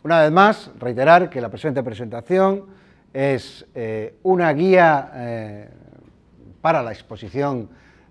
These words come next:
eh, del temario, que podrá ser complementada en cuanto a su preparación por, eh, la bibliografía que en la página web de la asignatura se indica, así como con el manual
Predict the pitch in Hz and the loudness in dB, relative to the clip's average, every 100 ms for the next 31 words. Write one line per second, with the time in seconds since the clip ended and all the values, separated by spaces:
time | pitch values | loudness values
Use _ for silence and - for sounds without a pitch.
0 | - 117 113 107 113 101 151 196 202 220 | -18 -12 -12 -10 -10 -6 2 4 6 2
1 | 220 - _ 208 208 202 196 196 185 185 | 0 -14 _ -4 0 0 0 0 -4 -2
2 | 165 135 123 113 107 185 196 190 190 139 | -4 -2 -6 -6 -2 2 4 2 -2 -8
3 | 117 113 113 113 98 113 117 180 196 202 | -10 -12 -14 -14 -12 -12 -6 -2 -2 -2
4 | 196 160 165 180 185 - _ - _ _ | -6 -2 0 0 -2 -12 _ -20 _ _
5 | _ _ 110 104 98 95 139 185 170 139 | _ _ -16 -14 -12 -2 4 4 4 0
6 | 127 123 - 156 160 156 127 123 135 143 | -2 -4 -4 -2 0 0 -2 -6 -6 -6
7 | 156 - 113 110 110 139 143 127 120 113 | -8 -14 -14 -12 -10 -12 -10 -8 -8 -8
8 | 110 104 120 104 127 110 - 104 117 175 | -10 -12 -14 -14 -12 -14 -12 -12 -6 -6
9 | 156 190 190 190 _ _ _ _ 117 113 | -2 -2 -2 -6 _ _ _ _ -16 -6
10 | 151 139 151 151 160 147 147 156 160 170 | -6 -2 -2 2 0 0 0 2 0 -2
11 | 120 117 117 123 151 156 160 160 | -8 -8 -6 0 6 6 6 0